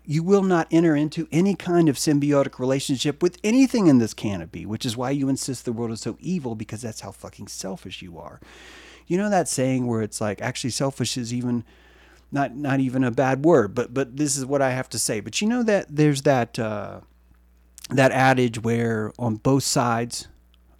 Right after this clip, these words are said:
of the spectrum, there's the same thing. Uh, multiple cars, right?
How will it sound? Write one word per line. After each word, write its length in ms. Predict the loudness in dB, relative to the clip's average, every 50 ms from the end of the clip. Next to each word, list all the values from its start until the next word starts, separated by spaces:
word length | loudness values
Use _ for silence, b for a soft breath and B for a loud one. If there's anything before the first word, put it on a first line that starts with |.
| -6
of 180 | -6 -4 -4 -4
the 60 | -6
spectrum, 680 | -6 -6 -2 -2 -4 -4 -4 -6 -4 -4 -4 -4 -8 -12 _ _ _ _ _ _ _ _ _ _ _ _ -6
there's 220 | -4 -4 -4 -4
the 100 | -6 -4
same 340 | -2 0 0 0 0 0 -2
thing. 380 | -2 -2 -2 -2 -2 -4 -6 B B B B B B B B B B B B B B
Uh, 220 | -4 -2 -2 0 2
multiple 440 | 4 4 4 4 2 0 -4 -4 -4
cars, 400 | -2 -4 -2 -2 -4 -6 -8 -6
right? 220 | -6 -6 -6 -10